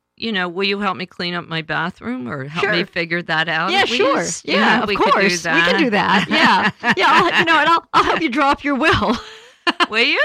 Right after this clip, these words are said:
Speaker 2: Sure.
Speaker 1: Actually, I could use some help
Speaker 2: Yeah.
Speaker 1: with that.
Speaker 2: Yeah.
Speaker 1: Yeah. Could you help me talk to my husband about it?
Speaker 2: Yeah. I'll, yes. I'll, we'll all sit down together and talk about that.
Speaker 1: Oh,
Speaker 2: What does,
Speaker 1: really?
Speaker 2: what does he
Speaker 1: Okay.
Speaker 2: th-, what does, what does Phil think about this idea?
Speaker 1: Uh,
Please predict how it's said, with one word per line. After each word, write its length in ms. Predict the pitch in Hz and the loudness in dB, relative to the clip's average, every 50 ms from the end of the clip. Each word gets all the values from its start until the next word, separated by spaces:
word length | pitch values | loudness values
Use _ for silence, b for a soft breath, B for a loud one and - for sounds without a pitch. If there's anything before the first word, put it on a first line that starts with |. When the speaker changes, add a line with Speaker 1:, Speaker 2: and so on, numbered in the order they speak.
| 640 622 | 2 2
Speaker 2:
Sure. 380 | 381 392 392 359 269 214 - _ - | 4 4 4 4 4 0 0 _ 0
Speaker 1:
Actually, 340 | 294 - - - - 277 269 | 0 0 2 0 -2 2 4
I 140 | 262 277 | 4 4
could 260 | 277 - - 285 - - | 2 0 -4 -6 -2 -2
use 240 | 277 196 185 - | -2 -2 -2 -4
some 220 | - 190 156 165 190 | -6 -8 -4 -2 0
help 160 | 180 160 156 | 0 0 2
Speaker 2:
Yeah. 140 | 294 269 - | 2 0 0
Speaker 1:
with 120 | - - | -2 -2
that. 340 | - 165 160 147 147 143 - | 0 0 2 2 0 0 0
Speaker 2:
Yeah. 220 | 277 285 330 - | -2 -2 0 2
Speaker 1:
Yeah. 160 | - 220 208 196 | 2 2 2 0
Could 240 | - - 208 180 | 0 -6 -6 -2
you 100 | 202 208 214 | -2 0 0
help 180 | 208 202 175 | 0 0 0
me 100 | 135 202 | -2 -8
talk 300 | 196 - 208 180 180 _ | -6 -2 -2 -2 -2 _
to 80 | - 185 | -8 -6
my 160 | 180 170 165 | -4 -4 -4
husband 420 | 170 175 170 170 - - 202 202 208 | -2 -4 -6 -6 -8 -8 -8 -6 -6
about 380 | 196 208 202 202 208 214 233 | -6 -4 -4 -2 0 0 0
it? 200 | 277 269 285 269 - | -2 -2 -4 -6 -2
Speaker 2:
Yeah. 140 | 302 330 - | 0 0 2
I'll, 200 | 277 302 320 330 262 - 285 | 4 4 4 2 0 -4 -2
yes. 240 | 339 302 247 - | -2 -2 0 0
I'll, 160 | 277 269 269 262 | 0 0 0 0
we'll 240 | 277 262 294 285 277 | -2 -4 -4 -2 0
all 140 | 294 320 - | 0 -2 0
sit 180 | - 359 269 | -2 -6 -4
down 160 | - 294 285 | -2 -2 -2
together 320 | 277 262 233 254 247 240 240 | -2 -2 -2 0 0 0 -2
and 80 | 226 | -2
talk 260 | - 226 208 196 196 214 | 0 -2 -2 -2 -2 -4
about 300 | 175 175 165 170 - - | -6 -4 -4 -4 -2 0
that. 100 | 226 294 | 2 4
Speaker 1:
Oh, 240 | 403 523 523 440 311 269 | 4 4 4 4 2 2
Speaker 2:
What 120 | - 480 | 2 2
does, 80 | - 359 | 2 0
Speaker 1:
really? 340 | 453 480 494 494 494 453 - | -2 -2 -2 -4 -4 -6 -2
Speaker 2:
what 160 | 349 453 523 - | 0 0 0 0
does 120 | 554 - | -2 -2
he 60 | - | -2
Speaker 1:
Okay. 100 | - 220 | -2 -2
Speaker 2:
th-, 140 | - - 277 311 | -2 -6 -4 0
what 160 | 349 349 349 | 0 0 0
does, 220 | 370 359 349 - | -2 -6 -6 -6
what 240 | - 285 311 330 330 | -8 -2 -2 -2 0
does 160 | 370 349 - | -2 -8 -6
Phil 200 | - 359 330 349 | -4 -2 -2 -2
think 280 | - - 392 381 - - | 0 -2 -4 -2 -2 -2
about 280 | 208 196 175 175 - - | 0 0 0 -2 -2 -6
this 180 | 175 170 - | -10 -8 -6
idea? 580 | 175 165 170 160 160 156 139 135 - 165 180 233 _ _ - | -6 -6 -6 -8 -12 -12 -12 -12 -12 -14 -16 -18 _ _ -2
Speaker 1:
Uh, 420 | - 440 466 466 466 480 494 403 | 0 2 2 2 2 2 0 -2